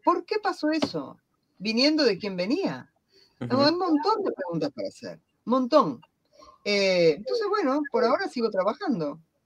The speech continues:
Speaker 2: Bueno, Rosana, sé que, bueno, estás, este, con poco tiempo, pero hay que, esta pregunta es homogénea para cualquier invitado. Eh, nos gustaría que recomiendes un libro para las personas que nos están viendo en YouTube,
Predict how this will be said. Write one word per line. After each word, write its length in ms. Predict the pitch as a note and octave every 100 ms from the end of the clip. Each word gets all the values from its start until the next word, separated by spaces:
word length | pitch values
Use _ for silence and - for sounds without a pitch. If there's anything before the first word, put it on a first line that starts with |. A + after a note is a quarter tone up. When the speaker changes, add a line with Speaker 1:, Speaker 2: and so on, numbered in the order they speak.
| _ _ _ _ _ _ _ _ _
Speaker 2:
Bueno, 400 | - F3 F3 E3+ C#3+
Rosana, 460 | B2 D3 E3+ E3+
sé 160 | D#3 D3+
que, 340 | D#3 C#3+ C#3
bueno, 160 | C#3 C3+
estás, 280 | B2+ C#3 C3
este, 180 | B2+ C3
con 120 | B2+
poco 180 | C3 C#3
tiempo, 260 | D#3 D#3
pero 480 | F3 F#3 G3 G#3+ -
hay 180 | C3 C#3
que, 280 | C3+ C#3+ C#3
esta 180 | D#3 F#3
pregunta 240 | E3+ G3
es 120 | F#3+
homogénea 760 | D#3+ C#3+ - D#3+ C3+ B2 C#3 D3+ _ _
para 320 | B2 A#2+ A#2+
cualquier 420 | - A#2 A#2 C#3
invitado. 540 | C3 A2+ G#2 G2 G2+ - - - - - -
Eh, 320 | D3+ D#3 D#3
nos 140 | D#3 D#3+
gustaría 560 | D#3 F3+ G#3 G#3 G3+
que 180 | G3+ D#3
recomiendes 540 | D3+ D3+ D#3+ F3+ E3+ -
un 140 | D#3+
libro 500 | A#3 G#3 D3+ D#3 D#3
para 160 | - C3+
las 100 | C3
personas 340 | C3 C3 D#3
que 60 | C#3
nos 60 | B2
están 180 | C3 C3
viendo 480 | C#3 C3+ C3 B2+
en 140 | B2 A#2+
YouTube, 400 | B2+ E3 G#3+ B3